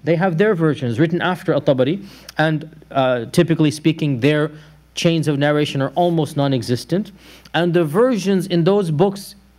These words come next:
at times is radically different than the versions in our books. So we cannot just find any book and open it up and say, "Oh, it says in this book." Doesn't matter what the book says. We have to be a little bit more, uh, critical and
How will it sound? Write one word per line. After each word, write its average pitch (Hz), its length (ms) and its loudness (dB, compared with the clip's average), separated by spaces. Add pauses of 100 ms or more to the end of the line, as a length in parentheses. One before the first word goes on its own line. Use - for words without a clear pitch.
at 165 160 0
times 196 460 0
is 127 180 -2
radically 180 540 0
different 147 420 -2 (220)
than 151 140 4
the 151 80 4
versions 160 440 0
in 156 140 -6
our 127 220 0
books. - 420 -12 (920)
So 202 240 2
we 196 180 0
cannot 220 360 0
just 220 240 -4
find 214 260 -2
any 214 240 0
book 190 240 2
and 175 100 -2
open 190 240 0
it 196 60 0
up 185 120 -2
and 165 80 -6
say, 180 120 -4
"Oh, 185 240 0 (120)
it 160 140 0
says 202 260 0
in 170 120 2
this 170 180 0
book." 160 360 -2 (340)
Doesn't 175 240 0
matter 185 280 2
what 139 200 -2
the 151 80 0
book 143 180 -2
says. 113 360 -2 (140)
We 135 100 -2
have 156 160 0
to 160 100 0
be 156 80 2
a 151 100 0
little 180 300 4
bit 165 200 -4
more, 160 300 2 (320)
uh, 135 200 0
critical 196 580 0 (340)
and 202 400 -2